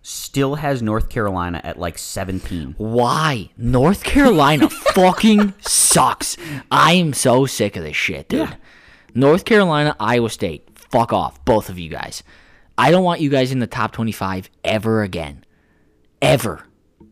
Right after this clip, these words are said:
Speaker 2: Like, you guys should just be banned from the top twenty-five. Like,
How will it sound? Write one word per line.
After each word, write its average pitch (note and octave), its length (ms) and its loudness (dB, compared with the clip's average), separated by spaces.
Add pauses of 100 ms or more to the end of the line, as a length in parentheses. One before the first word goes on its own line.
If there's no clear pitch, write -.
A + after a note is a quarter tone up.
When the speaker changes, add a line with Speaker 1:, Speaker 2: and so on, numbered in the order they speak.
(160)
Speaker 2:
Like, B2 180 0
you D#3+ 100 2
guys E3 160 4
should D#3+ 120 -4
just C#3+ 140 -4
be C#3 100 0
banned A#2+ 680 0
from B2 200 -2
the G#2+ 60 -2
top F#2 260 -6
twenty-five. D#2+ 600 -12 (1120)
Like, C3 200 2